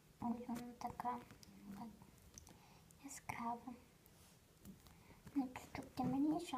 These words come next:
але на камері вона інакша. Вона чуть-чуть темніша.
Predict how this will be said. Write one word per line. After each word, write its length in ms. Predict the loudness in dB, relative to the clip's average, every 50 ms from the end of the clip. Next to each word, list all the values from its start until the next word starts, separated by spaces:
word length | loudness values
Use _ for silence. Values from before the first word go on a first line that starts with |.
| 2 2
але 200 | 2 2 2 2
на 160 | 2 0 0
камері 500 | 2 2 6 8 10 10 10 8 6 4 2
вона 260 | 4 2 2 0 -2 -4 -8 -12 -14 -18 -20 -16 -16 -14 -14 -14 -14 -16 -16 -16 -18 -18 -16 -16 -16 -16 -16 -16 -18 -20 -20 -20 -20 -10 -2 2
інакша. 540 | 4 8 10 10 10 10 6 2 -2 -4 -6 -12 -16 -12 -2 4
Вона 180 | 8 8 8 8
чуть-чуть 420 | 6 2 0 -6 -6 -10 -14 -14 -6 2
темніша. 540 | 8 8 8 10 8 4 2 -4 -10 -12